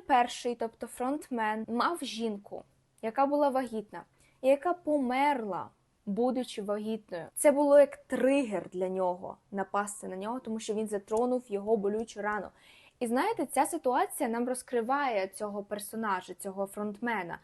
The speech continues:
що насправді, е, у нього теж були якісь, е, сумні історії з життя. Ця сцена показує, наскільки сильно його особиста трагедія впливає на його дії. В минулому відео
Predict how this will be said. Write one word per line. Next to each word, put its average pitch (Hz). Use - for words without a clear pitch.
що -
насправді, 262
е, 208
у 247
нього 262
теж 330
були 240
якісь, 220
е, 202
сумні 254
історії 220
з -
життя. 214
Ця -
сцена 370
показує, 254
наскільки 254
сильно 240
його 214
особиста 220
трагедія 240
впливає 226
на 208
його 208
дії. 190
В 240
минулому 359
відео 208